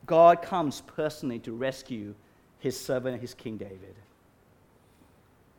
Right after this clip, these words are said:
You see, the God that David knew and experienced is the same God that we see in the gospel.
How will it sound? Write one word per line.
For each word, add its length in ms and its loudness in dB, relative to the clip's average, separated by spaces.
You 60 -10
see, 100 -2
the 80 4
God 320 6
that 120 0
David 340 0
knew 380 -2
and 80 -6
experienced 800 -8
is 100 -4
the 100 -2
same 340 -4
God 220 0
that 100 -4
we 120 -4
see 220 -8
in 80 -4
the 60 -4
gospel. 520 -8